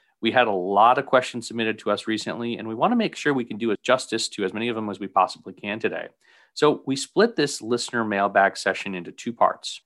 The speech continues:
Today, in part one, we'll tackle Bitcoin and cryptocurrencies, and we'll also dig into the inflation questions that seem to be on everyone's minds these days. Be on the lookout for part two in a few weeks.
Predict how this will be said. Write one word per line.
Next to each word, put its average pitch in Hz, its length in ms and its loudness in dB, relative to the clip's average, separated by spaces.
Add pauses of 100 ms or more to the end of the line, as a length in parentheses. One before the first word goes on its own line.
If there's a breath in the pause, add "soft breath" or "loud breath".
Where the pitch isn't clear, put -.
(140)
Today, 110 400 4
in 117 180 -6
part 110 260 4
one, 110 380 0
we'll 135 140 0
tackle 170 360 2
Bitcoin 139 540 -2
and 127 100 -4
cryptocurrencies, - 1080 -4 (180)
and 214 260 0
we'll 147 180 4
also 147 300 4
dig 120 300 0
into 117 540 -2
the 110 180 -6
inflation 113 680 -4
questions 117 680 0
that 107 280 4 (140)
seem 180 240 -2
to 147 80 0
be 151 120 0
on 139 140 4
everyone's 123 380 2
minds 113 360 2
these 87 200 -10
days. - 380 -6 (760)
Be 123 100 4
on 139 80 6
the 127 80 4
lookout 127 480 4
for 117 80 0
part - 320 0
two 170 380 4
in 131 180 -2
a 123 80 -2
few 104 420 -6
weeks. - 560 -6